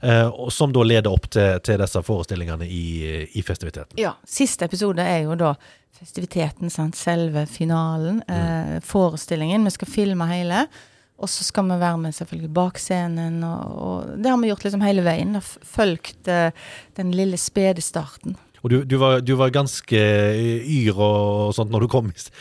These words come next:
Speaker 1: kom i sted, fordi at du, du, du kommer rett fra, fra studio, A-, A B C-studio, og der, der dere har gjort, eh, opptak med, på en del av låtene.
Speaker 2: Vet du hva? I går, altså, Eivind Juhl og Karianne Arntzen, eh, tekstforfatteren han jobber mye med, har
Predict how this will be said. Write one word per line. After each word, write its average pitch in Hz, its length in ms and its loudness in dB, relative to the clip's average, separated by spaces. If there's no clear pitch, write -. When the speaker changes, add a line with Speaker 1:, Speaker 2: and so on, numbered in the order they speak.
Speaker 1:
kom 160 200 2
i 113 60 4
sted, 170 200 2
fordi 139 180 2
at 123 160 4
du, 135 140 2
du, 123 140 -2
du 139 100 -2
kommer 139 240 4
rett 127 180 2
fra, 107 440 2
fra - 120 0
studio, 98 560 2
A-, 101 360 0
A - 40 0
B 101 80 0
C-studio, 92 560 -2
og 95 340 -2
der, 104 120 0
der 98 140 -2
dere 95 260 -2
har 98 120 2
gjort, - 340 -4
eh, 101 80 -2
opptak 98 460 -2
med, 92 440 -2
på 104 100 -4
en 101 60 0
del 98 140 2
av 92 80 2
låtene. 95 400 -2
Speaker 2:
Vet - 120 -12
du - 160 -20
hva? 185 160 -6
I 196 60 -4
går, 190 300 2
altså, 175 320 -2
Eivind 202 720 2
Juhl 247 340 4
og 196 460 4
Karianne 196 300 -2
Arntzen, 175 460 -2
eh, - 200 -4
tekstforfatteren 180 720 -6
han 180 140 -2
jobber 180 180 -4
mye 175 180 -2
med, 196 260 0
har 180 380 -2